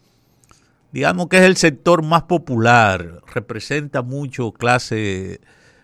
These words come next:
media, clase media o clase baja, la,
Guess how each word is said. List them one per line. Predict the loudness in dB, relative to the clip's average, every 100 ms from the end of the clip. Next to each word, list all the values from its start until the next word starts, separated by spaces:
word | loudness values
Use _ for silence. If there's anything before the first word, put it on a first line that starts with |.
| _ -6
media, | 0 2 4 2 2 0 -2
clase | -2 -6 -6 -10
media | -12 -12 -12 -14 -14 -16 -12
o | -8 -6 -6
clase | -2 -2 0 -2
baja, | 4 6 8 6 4 0 -4 -8 -12
la, | -16 -20